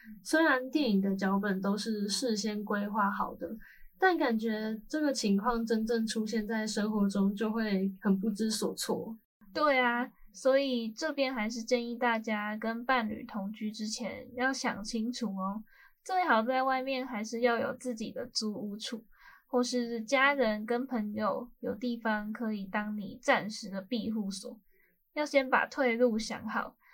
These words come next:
Speaker 2: 以免到时候真的在外面流浪。
Speaker 1: 真的，不要因为一时的冲动就让未来的自己后悔，还是要把事情都设想清楚，再去做决定。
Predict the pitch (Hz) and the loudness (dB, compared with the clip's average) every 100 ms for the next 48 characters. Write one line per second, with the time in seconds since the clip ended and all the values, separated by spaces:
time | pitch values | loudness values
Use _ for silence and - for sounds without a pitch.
0 | - - 240 254 240 214 254 247 247 220 | -16 -6 -2 0 0 2 2 2 0 0
1 | 240 233 226 233 226 214 208 226 214 214 | 2 2 0 -2 -2 0 0 0 0 -2
2 | 214 214 196 - - - - 240 _ _ | -2 -2 -4 -6 -4 -4 -6 -14 _ _
3 | - 240 233 233 240 214 214 226 226 _ | 2 2 2 0 0 0 0 -4 -6 _
4 | - - 262 277 294 294 294 285 - 277 | -14 -4 2 6 4 2 -2 -2 0 0
5 | - 202 190 190 214 214 226 214 196 202 | 2 2 2 2 -2 0 0 2 2 2
6 | 233 226 233 226 233 208 160 165 190 214 | 2 2 2 2 2 2 0 -2 -4 -4
7 | 196 175 202 190 185 202 196 226 - _ | -4 -4 -2 -2 -2 -6 -8 -10 -16 _
8 | - 226 226 277 285 262 214 180 - 247 | -6 -4 0 4 4 6 4 2 0 -2
9 | 220 202 190 196 196 - 220 202 180 196 | 0 2 2 2 2 2 2 0 -4 -6
10 | 185 196 196 - - - 226 214 233 208 | -4 -4 -4 -8 -10 -6 -4 -2 -2 -2
11 | 233 196 190 151 - 190 | 0 -2 -2 -6 -4 -4